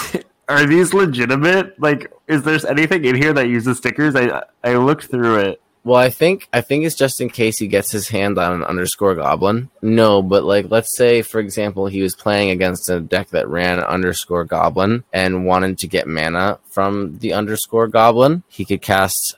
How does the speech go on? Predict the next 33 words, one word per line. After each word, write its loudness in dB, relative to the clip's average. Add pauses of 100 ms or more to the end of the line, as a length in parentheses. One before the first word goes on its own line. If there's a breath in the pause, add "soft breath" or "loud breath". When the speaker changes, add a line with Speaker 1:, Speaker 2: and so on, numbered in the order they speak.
(160)
Speaker 2:
a -10
Praetor's 2
Grasp, 0
which -12
he's -8
not -2
running. -6
Hmm, -4
interesting. -4 (120)
Oh, 8
oh, 8
I 6
know. 6
This 0
Reanimate, 2
for 2
example, 0
to -8
take -4
the -4
underscore -4
goblin. -4 (140)
But 2
if -4
he -6
didn't -4
have 0
any, -2
uh, -2
didn't -4
have 0
any 0
way 0